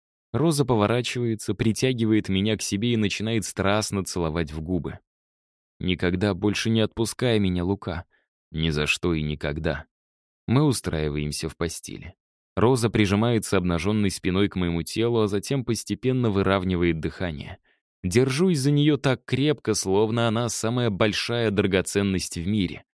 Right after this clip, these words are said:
Я никогда не хочу её отпускать. «Что думаешь насчёт совместного побега?» Задержав дыхание, я просто смотрю в потолок. Догадываюсь, что она хочет остаться, чтобы найти Еву.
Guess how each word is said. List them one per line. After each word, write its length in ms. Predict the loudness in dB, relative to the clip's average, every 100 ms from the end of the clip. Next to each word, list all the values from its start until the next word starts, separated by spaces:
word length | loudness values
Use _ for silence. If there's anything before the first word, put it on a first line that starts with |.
| _ _ -4
Я 160 | 0 2
никогда 580 | 2 2 0 0 0 2
не 120 | 0
хочу 380 | -2 -2 -2 -2
её 260 | -2 -2
отпускать. 600 | -6 -8 -12 -10 -14 -16 _ _ _ _ _ _ _ _ _ _ -12
«Что 240 | 0 2
думаешь 400 | 4 4 2 2
насчёт 300 | 0 0 0
совместного 600 | 2 2 2 2 2 2
побега?» 540 | 2 2 2 0 -4 -16 _ _ _ _ _ -6
Задержав 600 | -2 0 2 2 2 2
дыхание, 500 | 0 0 0 2 4
я 120 | 2
просто 400 | 2 0 0 -2
смотрю 420 | 0 -2 0 -2
в 80 | 0
потолок. 580 | -2 -2 -2 -2 -6 -14 _ _ _ -4
Догадываюсь, 680 | 0 2 2 2 4 2
что 200 | 0 0
она 160 | 0 0
хочет 360 | -2 -2 -2 -2
остаться, 560 | -2 -2 -4 -4 -4
чтобы 300 | -4 -2 -2
найти 340 | 0 -2 -4 -4
Еву. 420 | -4 -6 -8